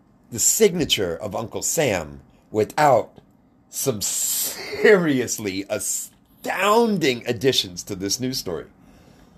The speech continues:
So this man, eighty-year-old white man, shoots this sixteen-year-old black boy for ringing his doorbell. That's the crime, mind you. He didn't try to walk in the man's house. He wasn't banging absurdly. It wasn't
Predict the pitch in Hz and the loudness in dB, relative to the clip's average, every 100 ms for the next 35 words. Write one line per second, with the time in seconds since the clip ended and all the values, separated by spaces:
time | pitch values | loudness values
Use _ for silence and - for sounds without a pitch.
0 | _ _ _ - - - - - - - | _ _ _ -20 -20 -20 -20 -18 -18 -14
1 | - - 214 196 247 254 226 127 127 - | 0 4 4 4 2 2 2 2 -2 -8
2 | _ _ - 170 214 208 170 165 160 135 | _ _ -2 0 2 0 2 4 4 4
3 | 139 123 110 90 82 - - _ _ _ | 4 4 2 0 -12 -16 -20 _ _ _
4 | - - 170 - 101 - - - - 151 | -6 -4 -4 -6 -4 -2 -2 -4 -4 -2
5 | 131 113 113 101 101 101 - 82 78 - | 0 0 0 0 0 -2 -6 -6 -6 -10
6 | 80 90 120 127 107 85 82 - - 92 | -8 -6 -2 -2 -4 -6 -10 -4 0 0
7 | 87 - - - 113 165 - - 160 - | -2 -6 -10 -4 0 0 -2 -4 -4 2
8 | 190 180 92 73 - - 92 85 73 - | 4 4 0 -4 -20 -12 -8 -8 -8 -12
9 | 110 175 202 165 165 143 147 170 147 135 | 0 0 4 6 6 6 4 2 -4 -2
10 | 139 135 123 110 113 - - _ _ _ | -2 0 2 2 2 -4 -12 _ _ _
11 | - _ _ _ 107 117 147 160 107 120 | -20 _ _ _ 0 2 2 0 -2 0
12 | 143 143 139 135 123 - 143 143 123 139 | 2 2 0 0 0 4 6 4 2 -2
13 | 139 101 131 139 147 | -2 -2 -4 -4 -8